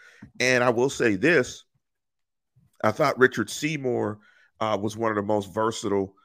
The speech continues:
um, defensive linemen that I had seen. And, uh, I know Jeff Hardings did not like Richard Seymour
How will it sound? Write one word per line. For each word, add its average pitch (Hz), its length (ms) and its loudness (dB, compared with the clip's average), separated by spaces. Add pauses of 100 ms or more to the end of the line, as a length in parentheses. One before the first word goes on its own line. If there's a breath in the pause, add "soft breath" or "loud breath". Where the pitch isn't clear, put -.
(200)
um, 92 500 -2 (180)
defensive 107 460 -4
linemen 98 440 -2
that 85 120 0
I 98 180 2
had 95 140 -2
seen. 98 440 -8 (400 soft breath)
And, 110 260 -2
uh, 90 200 0
I 117 160 4
know 127 200 2
Jeff 117 260 2
Hardings 110 580 -2 (240)
did 101 160 -2
not 107 300 -2
like 107 260 -4
Richard 98 340 -6
Seymour 87 480 -8